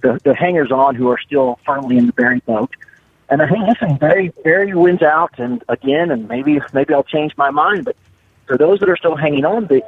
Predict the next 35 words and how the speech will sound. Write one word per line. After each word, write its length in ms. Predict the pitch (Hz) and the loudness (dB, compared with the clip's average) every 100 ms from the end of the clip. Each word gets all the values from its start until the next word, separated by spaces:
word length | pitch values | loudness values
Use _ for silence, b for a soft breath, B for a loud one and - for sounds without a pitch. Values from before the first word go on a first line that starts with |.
| - | 2
the, 200 | 147 143 | 4 6
uh, 280 | 131 127 127 _ | 4 4 2 _
sentiment 340 | 208 220 202 - | -6 -4 -6 -6
seems 180 | 147 131 | -8 -6
to 60 | |
be 180 | 139 139 | -2 0
that, 240 | 139 123 - - | 2 0 -2 -6
you 80 | |
know, 100 | 160 | -2
he's 160 | 127 127 | 0 -2
still 260 | - 277 175 | 0 0 0
green. 480 | - 240 247 110 98 - | 0 -2 -2 -8 -14 -6
You 120 | 170 | -2
know, 160 | 131 185 | 0 -2
it's, 140 | 254 | -6
you, 260 | 294 254 262 - | -12 -14 -16 -4
you 120 | 269 | -4
hire 280 | 247 233 196 | 0 0 2
a 20 | |
new 140 | 180 | 0
coach, 300 | - 240 285 - | 0 0 0 -2
you're 80 | |
gonna 160 | 262 196 | -2 -2
deal 220 | - 160 - | 2 0 0
some, 180 | 147 131 _ b _ _ | -6 -8 _ b _ _
some 120 | 160 | -2
hiccups 420 | 135 330 - - | 0 0 -2 -2
along 320 | 131 117 113 | 0 2 2
the 60 | 110 | -2
way. 220 | 101 80 117 | -2 -4 -4
That's 180 | - | -4
like, 180 | 185 165 - B B _ - | -2 -4 -8 B B _ -6
well, 100 | 262 | 0
that's 200 | 339 | 2
a 60 | - | 0